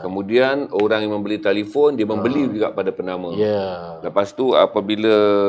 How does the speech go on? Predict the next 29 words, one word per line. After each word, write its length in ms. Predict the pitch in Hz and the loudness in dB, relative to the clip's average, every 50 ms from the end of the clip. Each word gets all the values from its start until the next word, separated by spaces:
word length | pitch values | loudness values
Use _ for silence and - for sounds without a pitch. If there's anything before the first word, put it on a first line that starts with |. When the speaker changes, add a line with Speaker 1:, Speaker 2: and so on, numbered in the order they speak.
| 98 98 95 92 | 0 -2 -2 -2
Speaker 1:
Denny 240 | 101 104 107 110 | -2 0 0 0
bagi 240 | 92 104 101 104 101 | 0 0 -2 -2 0
tahu 160 | 101 107 107 | 2 2 2
housemate 480 | 101 98 101 98 - - 110 117 - - | 2 2 -2 -4 -4 -6 -4 -4 -4 -2
dia, 160 | 104 127 151 | -2 -2 -2
Speaker 2:
Hmm. 240 | 175 135 110 107 107 | -2 -2 -4 -2 0
Speaker 1:
dia 160 | 120 113 110 | 0 0 -2
akan 100 | 120 123 | -4 -8
keluar 300 | 120 120 135 135 123 113 | -8 -4 0 0 0 0
dengan 240 | 107 101 101 101 90 | 0 -2 -6 -6 -8
penama. 340 | 101 95 92 87 90 87 80 110 | -8 -8 -8 -8 -8 -10 -6 0
Speaker 2:
Yes, 400 | 117 127 127 127 120 117 110 101 | 4 6 8 8 8 8 4 0
Speaker 1:
Okey, 480 | 95 92 87 85 82 80 80 - - 92 | -4 -6 -8 -10 -10 -12 -12 -14 -14 -12
Speaker 2:
ya. 60 | 90 | -12
Speaker 1:
okey. 120 | 87 85 80 | -12 -10 -12
Speaker 2:
Jadi 140 | 95 92 120 131 | -12 -8 -6 -4
Speaker 1:
Siap. 80 | - | -4
Speaker 2:
dah 100 | 117 120 117 | -2 -2 -4
dapat, 240 | - - - - - - - | -6 -2 -2 -2 -2 -2 -8
dah 140 | - 113 110 | -10 -8 -6
dapat 300 | 117 113 - - 110 - - 104 | -6 -6 -2 -4 -4 -4 -4 -12
dah 80 | 90 - _ | -16 -16 _
clue 400 | - 110 110 113 117 120 107 101 | -10 -8 -8 -4 -4 -4 -4 -4
dari 100 | 104 98 | -6 -8
situ. 540 | - - - _ 139 165 202 302 - - _ _ _ _ _ _ _ _ _ _ - | -10 -12 -10 _ -2 -2 -2 -2 -4 -12 _ _ _ _ _ _ _ _ _ _ 0
Tangkaplah 640 | 175 190 190 - - - - - - 151 135 107 | 2 2 2 6 4 4 4 4 0 0 0 0
seorang, 500 | - - - 107 113 123 127 131 127 127 123 123 117 117 113 110 107 104 101 87 76 - - | 0 -4 -4 -2 -2 0 2 2 2 2 0 -2 -4 -4 -6 -6 -6 -8 -8 -10 -14 -16 -12
uh, 120 | - 104 101 | -10 -6 -4
wanita 720 | 107 113 113 120 113 - - 143 143 180 247 226 - - | -4 -4 -4 -4 -8 -6 0 2 2 2 2 0 -6 -14